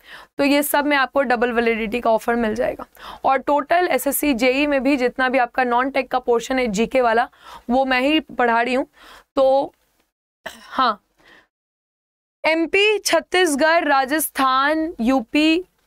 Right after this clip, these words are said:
अभी बाकी है, अब तो उत्तराखंड का एग्जाम हो गया। तो ये सारे कोर्सेज आपको आज डबल वैलिडिटी ऑफर पे मिल जाएंगे। Thank you for the session। और कोई भी डाउट होगा आप ज़रूर पूछिएगा। स्कॉलरशिप के लिए प्रिपरेशन शुरू कर दीजिए,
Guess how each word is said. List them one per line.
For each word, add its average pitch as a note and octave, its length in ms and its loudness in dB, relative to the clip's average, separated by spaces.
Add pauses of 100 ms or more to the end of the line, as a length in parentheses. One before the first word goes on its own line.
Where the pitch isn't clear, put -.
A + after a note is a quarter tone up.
(200)
अभी B3+ 140 0
बाकी B3+ 340 0
है, D4 60 2
अब C#4 180 0
तो C4+ 100 2
उत्तराखंड C4 420 0
का C4+ 60 0
एग्जाम B3 300 0
हो B3 160 2
गया। C4 200 2 (460)
तो D4+ 60 0
ये D4+ 180 2
सारे D4 340 0
कोर्सेज C#4+ 680 -2
आपको B3+ 280 -2
आज C4 220 0
डबल A#3+ 260 0
वैलिडिटी A#3 480 -2
ऑफर A3+ 240 -2
पे D4 180 -2
मिल B3+ 200 0
जाएंगे। B3 320 -6 (600)
Thank C4+ 220 0
you E4 120 -2
for E4 80 2
the D#4 140 -2
session। E4+ 380 0 (380)
और B3 100 0
कोई C#4+ 200 2
भी D4 120 0
डाउट C#4 260 0
होगा C#4+ 200 2
आप C4+ 100 0
ज़रूर B3 320 0
पूछिएगा। C#4 500 0
स्कॉलरशिप C4 600 -2
के C4+ 140 0
लिए C4+ 180 2
प्रिपरेशन A#3+ 500 -2
शुरू C4 200 0
कर C4+ 180 0
दीजिए, C4+ 320 -2